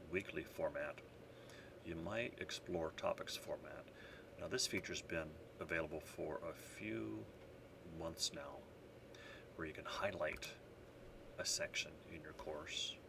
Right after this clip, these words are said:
simply by clicking the eyeball. And again, this is only available when you are working in topics format in your course shell. And again, you can change the format of your course shell in the course settings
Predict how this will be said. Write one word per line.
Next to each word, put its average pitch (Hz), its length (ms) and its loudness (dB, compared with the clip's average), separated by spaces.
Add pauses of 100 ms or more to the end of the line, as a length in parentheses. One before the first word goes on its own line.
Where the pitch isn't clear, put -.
(600)
simply - 260 -2
by 78 160 -2
clicking 87 280 0 (120)
the 80 120 0
eyeball. 82 480 4 (440)
And 90 120 8
again, 82 240 4
this 95 180 6
is 90 180 0
only 90 280 4
available 82 500 4 (440)
when 87 120 4
you 87 140 6
are 82 80 6
working 85 420 4
in 82 140 -2 (100)
topics - 400 2
format - 440 0
in 80 120 -2
your 76 120 -6
course - 300 -2
shell. - 320 4 (560)
And 82 120 0
again, 78 180 2
you 85 80 4
can 80 160 0
change 82 400 2
the 85 80 0
format 98 320 6
of 85 100 2
your - 100 0
course - 280 0
shell 78 380 4 (580)
in 78 240 2 (420)
the 78 320 -4 (440)
course 80 480 4
settings 76 560 4